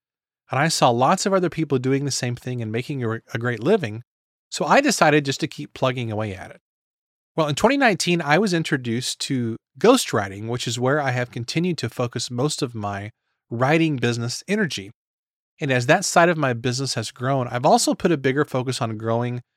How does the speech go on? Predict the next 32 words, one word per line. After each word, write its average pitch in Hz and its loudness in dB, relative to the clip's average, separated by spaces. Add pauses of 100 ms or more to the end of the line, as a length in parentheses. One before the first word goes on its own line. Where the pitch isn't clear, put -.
(160)
the - -2
side 156 6
of 156 0
my 143 2
business 120 -2
that 113 -2
is 120 -4
the 123 -4
Daily 147 2
Writer, 98 -2 (260)
which 151 -2
of 208 2
course - 6
includes 123 -2
this - -6
podcast, 143 0 (440)
a - -14
membership 139 0
group, 127 0 (420)
books, 151 2
including 135 0
the 117 -4
Daily 127 0
Writer 123 2
book 139 0
that 123 -4
comes 120 -6
out 117 0
on 107 -4
November 104 -4
the 104 -10
first, - 0